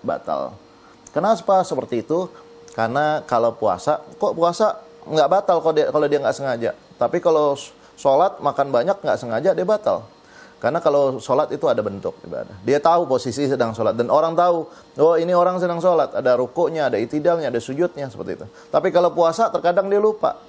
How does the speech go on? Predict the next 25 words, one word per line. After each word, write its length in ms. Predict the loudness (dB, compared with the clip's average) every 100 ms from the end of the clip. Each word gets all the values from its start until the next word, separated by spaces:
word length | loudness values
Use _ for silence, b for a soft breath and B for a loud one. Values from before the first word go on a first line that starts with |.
| -20 -4
Dia 160 | -2
puasa, 400 | 2 2 0 -2
dia 160 | 0 2
ibadah 560 | 2 4 4 2 0 -4 B B
yang 320 | 0 0 -4 0
nggak 200 | 2 2
ada 120 | 2 2
bentuknya, 480 | 0 0 -2 -2 0
nggak 180 | 2 2
ada 40 | 0
kelihatannya. 560 | 2 2 2 0 2
Orang 240 | 2 2 2
nggak 160 | 0
tahu 240 | 2 2 0
membedakan 560 | -2 0 0 0 -4
apakah 320 | -2 -4 -4 -4
ini 160 | -6
puasa 400 | -4 -4 0 0
atau 160 | 0 -2
ti-, 240 | -4 -4
atau 240 | -6 -8 -12
tidak. 320 | -12 -10 -12 -16 -20 -20 -20 -20 B B B B -6
Kemudian 480 | -2 0 2 2 2
yang 320 | 0 0 -2
ketujuh 720 | 0 0 0 -2 0 0 -2